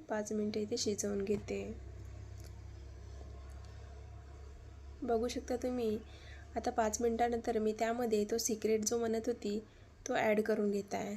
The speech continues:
सिक्रेट म्हणजे दुसरं काही नाही, मस्तपैकी आपल्या घरच्या दुधावरची, दुधावरची साय.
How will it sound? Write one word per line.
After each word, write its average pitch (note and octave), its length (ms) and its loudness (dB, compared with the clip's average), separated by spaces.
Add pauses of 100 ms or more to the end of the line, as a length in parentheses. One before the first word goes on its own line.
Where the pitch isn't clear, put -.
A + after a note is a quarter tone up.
(120)
सिक्रेट A#3+ 380 2
म्हणजे B3 360 4
दुसरं A3 280 2
काही A3+ 340 2
नाही, A3+ 380 4 (580)
मस्तपैकी B3+ 640 2
आपल्या A#3 260 4
घरच्या A#3 320 4
दुधावरची, A3 640 6 (1300)
दुधावरची A#3 640 6
साय. G#3 360 2